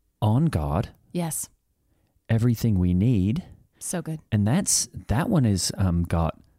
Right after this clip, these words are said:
Speaker 1: uh, uh, Thai dollar, and then it's, uh, Thai dollar, and then, and then the, the, the symbol
Speaker 2: Mm-hmm.
Speaker 1: for a dollar, I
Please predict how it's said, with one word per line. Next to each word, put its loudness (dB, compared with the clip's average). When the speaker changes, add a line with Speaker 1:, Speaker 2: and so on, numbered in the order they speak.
Speaker 1:
uh, 0
uh, 0
Thai -2
dollar, 0
and 2
then 2
it's, -2
uh, 0
Thai 0
dollar, 2
and 2
then, 2
and 0
then 2
the, -2
the, 0
the -2
symbol 0
Speaker 2:
Mm-hmm. 0
Speaker 1:
for 2
a 0
dollar, 0
I 2